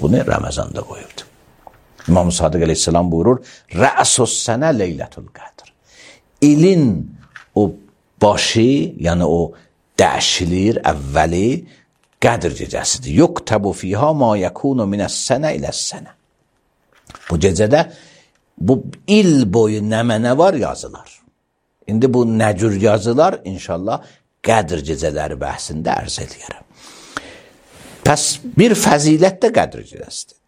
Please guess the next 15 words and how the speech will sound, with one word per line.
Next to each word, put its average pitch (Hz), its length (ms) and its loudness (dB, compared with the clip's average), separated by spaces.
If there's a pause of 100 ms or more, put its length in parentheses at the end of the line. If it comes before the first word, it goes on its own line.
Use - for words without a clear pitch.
Digər 220 360 4
fəzilət 196 640 -2 (960)
Qur'anın 185 800 2
baharıdır. 113 580 0 (2250)
Ramazan 98 460 4
ayı 107 560 -2 (920)
Qur'an 139 460 2 (260)
nazil 76 360 0
olubdur. - 480 -8 (480)
Qur'an 139 420 2 (200)
oxumağın 117 920 0
da 123 140 0
baharıdır. - 560 -8 (1120)
Məscidlərdə 82 760 0
insanlar 87 540 -2